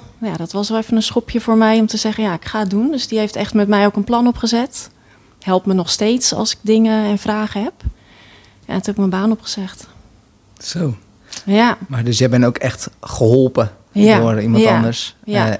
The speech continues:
Speaker 2: in je,
Speaker 1: zeker.
Speaker 2: in het vervullen van je droom eigenlijk.
Speaker 1: Ja, en eigenlijk het,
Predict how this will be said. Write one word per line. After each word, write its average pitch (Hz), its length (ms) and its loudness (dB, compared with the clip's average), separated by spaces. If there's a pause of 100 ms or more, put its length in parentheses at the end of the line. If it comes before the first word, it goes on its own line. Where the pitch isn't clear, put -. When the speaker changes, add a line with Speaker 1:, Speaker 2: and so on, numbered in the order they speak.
Speaker 2:
in 135 120 2
je, 139 80 6
Speaker 1:
zeker. 160 220 -2
Speaker 2:
in 123 120 2
het 117 140 0
vervullen 117 480 -4
van 117 160 -4
je 107 100 0
droom 104 320 0 (220)
eigenlijk. 95 460 -8 (140)
Speaker 1:
Ja, 220 320 4 (340)
en 214 160 -4
eigenlijk 214 320 -2
het, - 220 -12